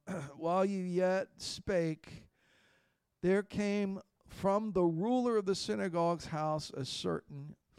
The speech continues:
which said," Isn't it like this all the time? You have a great thing happen and you have s-, a, a wonderful presence of God. Isn't it like this all the time? That something comes in,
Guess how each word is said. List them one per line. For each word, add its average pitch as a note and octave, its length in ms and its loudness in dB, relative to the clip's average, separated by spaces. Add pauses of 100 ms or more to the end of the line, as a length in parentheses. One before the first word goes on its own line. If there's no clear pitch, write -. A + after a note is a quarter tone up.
(400)
which D3 280 -2
said," C3+ 640 -2
Isn't B3+ 260 -4
it C4 200 0
like F#3 260 -2
this A3+ 240 -2
all G#3 160 4
the G#3 80 2
time? G3+ 500 -4 (260)
You F3+ 120 0
have F3 200 2
a F3 80 2
great F3 400 0
thing F3+ 280 -2
happen E3 480 -4
and D#3 160 -4
you C#3 100 -6
have D3 300 -4
s-, - 400 -14
a, C3+ 200 -4
a C3+ 140 -4
wonderful E3 560 0
presence D#3 460 -2
of C3+ 120 -12
God. D3+ 180 -4
Isn't A#3 220 -4
it B3 60 -6
like G#3+ 240 -4
this G#3 220 -4
all E3+ 160 0
the G3+ 100 0
time? F#3 460 -6 (240)
That E3+ 160 -4
something A3 480 -2
comes G3+ 400 -6
in, D3+ 600 -4